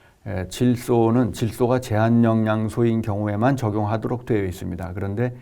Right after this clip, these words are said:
우리나라 호수는 거의 대부분 인이 제한 영양소이고 질소는 부족한 게 아니라 과잉 상태입니다. 예, 웬만한 호수는 다 일점오를 초과하는 상태입니다. 그래서 제한 영양소가 아니고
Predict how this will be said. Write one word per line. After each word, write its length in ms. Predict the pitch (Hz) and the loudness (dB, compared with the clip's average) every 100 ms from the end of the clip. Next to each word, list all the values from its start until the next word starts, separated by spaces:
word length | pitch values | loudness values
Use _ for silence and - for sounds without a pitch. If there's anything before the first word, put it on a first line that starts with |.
| - _ _ | -20 _ _
우리나라 480 | 101 107 104 101 98 | -4 0 0 0 -2
호수는 640 | 95 135 - 120 98 139 - - _ | -2 -4 0 -2 -2 -6 -10 -20 _
거의 260 | - 87 107 | -8 -4 -2
대부분 520 | 101 104 104 113 123 | 0 0 0 0 0
인이 320 | 131 147 147 | 0 2 2
제한 380 | - 110 113 113 | 0 0 2 2
영양소이고 920 | 107 101 98 98 104 92 95 98 - - - | 0 -4 -6 -4 -4 -2 -2 -2 -4 -16 -20
질소는 680 | - 135 127 131 131 143 143 - - - | -4 0 0 4 4 4 -2 -6 -18 -20
부족한 500 | - 117 131 127 123 | -6 0 0 0 -2
게 80 | 117 | 0
아니라 300 | 101 98 120 | -2 -2 -6
과잉 480 | - 90 95 127 151 | -6 -4 0 2 2
상태입니다. 600 | 127 110 - 95 92 92 - _ _ _ _ - | 0 -2 -4 -6 -6 -10 -16 _ _ _ _ -4
예, 60 | |
웬만한 640 | 107 104 110 127 139 147 147 | -2 2 4 8 10 10 8
호수는 420 | 139 135 143 147 | 4 2 2 0
다 320 | 127 107 120 | 0 2 2
일점오를 920 | 135 139 147 131 151 143 123 113 127 127 | 2 0 0 2 2 4 4 4 2 -2
초과하는 480 | - 156 143 127 | -2 2 2 2
상태입니다. 540 | 117 127 123 101 95 92 | 0 -2 -2 -4 -4 -4
그래서 340 | 95 104 117 | -4 -2 -2
제한 380 | 113 113 113 113 | 0 0 2 2
영양소가 840 | 110 107 104 101 98 101 117 120 | 2 0 -2 -4 -4 -2 -2 -2
아니고 500 | 98 120 113 90 131 | 0 0 0 -4 -8